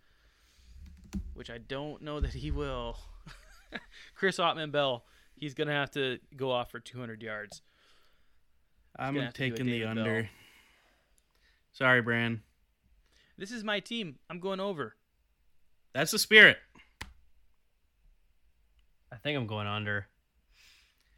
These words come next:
Speaker 1: Screw
Speaker 2: All
Speaker 1: you.
Speaker 2: right.
Speaker 3: I, uh,
Speaker 2: <laughs>
Speaker 3: I could see them getting eight wins, but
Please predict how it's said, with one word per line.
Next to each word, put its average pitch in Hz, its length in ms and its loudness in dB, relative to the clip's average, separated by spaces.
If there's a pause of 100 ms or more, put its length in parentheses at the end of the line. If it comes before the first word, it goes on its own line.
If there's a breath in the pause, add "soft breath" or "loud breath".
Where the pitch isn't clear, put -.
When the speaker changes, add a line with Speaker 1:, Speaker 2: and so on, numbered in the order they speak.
(340 soft breath)
Speaker 1:
Screw - 280 -8
Speaker 2:
All 131 100 4
Speaker 1:
you. 131 60 6
Speaker 2:
right. 127 240 4 (160)
Speaker 3:
I, 160 280 6
uh, 151 540 6
Speaker 2:
<laughs> 151 100 -4
Speaker 3:
I 170 140 8
could 190 240 0
see 190 360 4
them 143 200 2
getting 123 300 0
eight 120 240 -2
wins, 101 540 -4 (580)
but 107 320 2